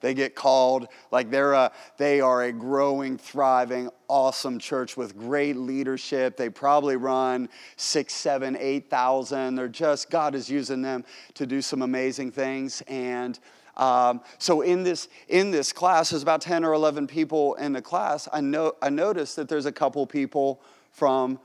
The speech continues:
the Oaks Fellowship. What I had heard, actually, I had read a story. Their pastor, Pastor Scott Wilson, had read a book. Let me tell you the back, the backstory of the book, 'cause this is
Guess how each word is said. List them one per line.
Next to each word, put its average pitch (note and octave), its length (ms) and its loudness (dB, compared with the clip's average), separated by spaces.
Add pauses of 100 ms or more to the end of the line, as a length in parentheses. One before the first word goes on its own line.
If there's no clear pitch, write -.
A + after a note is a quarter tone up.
the B2 100 -4
Oaks E3 320 -2
Fellowship. A2+ 580 -6 (600)
What D#3+ 200 6
I D3+ 180 4
had D3 140 0
heard, A3 520 4
actually, E3+ 360 2
I D3 60 6
had C#3 140 4
read F3+ 380 2
a D3+ 100 0
story. G3+ 420 2
Their C#3 140 0
pastor, G3+ 460 -4
Pastor D3 360 -2
Scott C#3+ 280 2
Wilson, F3 400 0 (300)
had D3 180 2
read C3+ 160 2
a B2 40 -4
book. D3 280 2
Let E3+ 100 0
me E3+ 80 4
tell F3+ 160 0
you D3+ 60 0
the C3+ 60 -2
back, E3 300 0
the C#3+ 180 -8
backstory C3+ 600 2
of A#2+ 100 -6
the B2 80 -6
book, D#3+ 280 0
'cause B2 120 -10
this D3 160 -6
is D3 160 -12